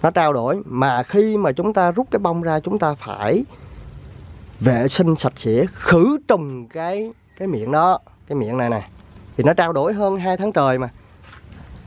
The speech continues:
Ô nhiễm, nó đang là bị ô nhiễm. Chúng ta rút ra, chúng ta phải khử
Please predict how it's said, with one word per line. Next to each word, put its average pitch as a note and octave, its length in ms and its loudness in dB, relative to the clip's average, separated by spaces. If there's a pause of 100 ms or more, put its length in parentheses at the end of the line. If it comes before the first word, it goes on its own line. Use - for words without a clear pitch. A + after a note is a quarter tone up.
Ô F#3 200 6
nhiễm, E3 200 4 (120)
nó G#3+ 260 4
đang F3 220 4
là C3 80 2
bị G#2+ 180 -2
ô D3 160 4
nhiễm. C#3+ 220 2 (640)
Chúng B3+ 160 4
ta F3+ 100 4
rút B3+ 200 -4
ra, D#3+ 180 0
chúng E3 180 -6
ta D3 140 0
phải C#3 260 -2 (100)
khử D3 320 4